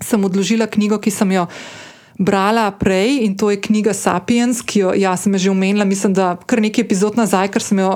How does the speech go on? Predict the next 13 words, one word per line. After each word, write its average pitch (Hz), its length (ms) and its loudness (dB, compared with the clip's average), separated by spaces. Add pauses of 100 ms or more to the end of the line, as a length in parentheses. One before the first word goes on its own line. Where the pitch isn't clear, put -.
kar 214 160 -2
nekaj 214 240 -2
časa 180 320 0
brala, 185 460 2 (420)
tako - 240 0
po 196 80 -2
par 190 240 0
strani 214 320 0
na 196 80 0
dan 180 320 0
ali 175 160 -2
pa 175 320 0
kakšen 185 400 -2